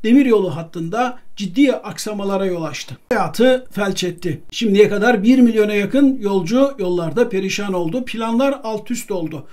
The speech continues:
Saldırılar nedeniyle İngiltere-Fransa demiryolu bağlantısı da bir süreliğine kesintiye uğradı. Pek çok hızlı tren seferi ya iptal edildi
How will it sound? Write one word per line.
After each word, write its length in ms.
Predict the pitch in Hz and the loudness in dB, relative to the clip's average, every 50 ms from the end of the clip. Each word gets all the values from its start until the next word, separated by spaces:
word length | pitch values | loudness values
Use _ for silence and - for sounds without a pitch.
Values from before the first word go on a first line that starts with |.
| - - - | -20 -18 -14
Saldırılar 640 | - - - 208 208 196 202 220 220 233 277 269 240 | -10 -8 -6 -4 -2 0 0 2 2 2 2 4 2
nedeniyle 540 | 233 214 202 196 180 180 165 180 240 294 294 | 2 2 0 0 0 0 0 0 0 -2 0
İngiltere-Fransa 1120 | 262 226 214 226 220 196 - 220 240 226 - - - 262 294 285 - - 220 196 151 - 185 | -2 -2 -2 -2 -4 -6 -6 -4 -4 -4 -4 -4 -4 -2 -2 -2 -2 -4 -4 -6 -8 -10 -10
demiryolu 640 | 180 196 208 233 247 233 220 196 180 175 151 139 | -6 -4 -4 -2 0 0 0 0 0 -2 -6 -4
bağlantısı 600 | 185 190 196 196 190 180 - - 170 160 - 170 160 | -2 0 0 0 0 -2 -6 -8 -8 -8 -8 -6 -4
da 300 | 220 240 269 262 254 - - - - - - | -2 0 0 -2 -4 -8 -16 -20 -20 -8 -2
bir 120 | 233 240 254 | 0 0 0
süreliğine 600 | 247 - 233 240 233 226 226 226 226 233 226 226 | 0 -2 -2 0 0 0 0 0 -2 -2 -4 -4
kesintiye 480 | - 214 202 202 220 208 196 220 233 | -4 -6 -6 -6 -6 -8 -6 -2 0
uğradı. 540 | 240 233 233 233 220 208 285 285 302 294 294 _ | 2 2 2 2 0 0 -2 -2 -4 -4 -8 _
Pek 220 | - 214 202 - - | -6 -6 -6 -6 -6
çok 300 | - 202 214 208 208 190 | -6 -6 -6 -6 -6 -10
hızlı 280 | 185 165 190 208 202 | -10 -10 -10 -10 -8
tren 320 | - 202 202 220 240 240 214 | -6 -4 -2 0 0 0 0
seferi 600 | - - 185 175 - 170 175 208 247 254 262 262 - - - - - - | -2 -4 -8 -10 -10 -6 0 2 2 2 2 0 -4 -14 -20 -20 -12 -8
ya 100 | - 170 | -4 -2
iptal 380 | 175 185 185 - 240 240 240 247 | -2 -2 -2 -4 -4 -2 0 0
edildi 560 | 247 247 254 247 247 240 262 262 254 254 | 0 0 0 0 0 0 0 -2 -2 -4